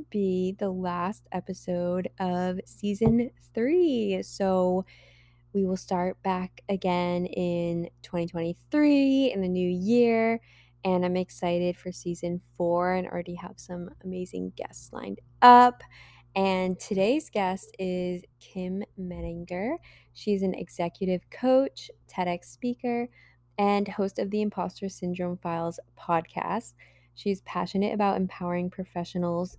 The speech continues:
to become more confident, visible, and influential leaders. Having spent over ten years in the high-tech industry, she understands the challenges of working in dynamic, fast-paced environments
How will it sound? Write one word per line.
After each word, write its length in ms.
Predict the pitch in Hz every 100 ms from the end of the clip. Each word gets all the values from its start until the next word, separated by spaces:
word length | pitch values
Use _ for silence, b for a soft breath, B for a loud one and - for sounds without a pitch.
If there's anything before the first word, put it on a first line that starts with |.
| -
to 80 |
become 340 | - 190 190 180
more 400 | 175 175 180 -
confident, 680 | - - 196 190 202 196 190
visible, 480 | 185 180 175 180 175
and 160 | 170
influential 720 | 175 170 - 175 170 - 170
leaders. 580 | 170 165 165 165 185 - - b b b _
Having 280 | - 185 190
spent 320 | - 185 180
over 220 | 196 185 175
ten 320 | - 202 208
years 360 | 202 190 190
in 100 | 190
the 80 | 185
high-tech 500 | 180 170 165 175 165 -
industry, 720 | 226 226 233 - - 220 220 - _ -
she 180 | -
understands 520 | - 185 233 - 226 226
the 80 |
challenges 760 | 240 - 185 180 180 180 180 180
of 180 | 196 185
working 520 | 180 170 - 175 170 - b b b
in 320 | 180 175 180 -
dynamic, 560 | - 175 180 180 185 - -
fast-paced 560 | 180 180 - 180 185 -
environments 720 | 196 190 170 170 170 170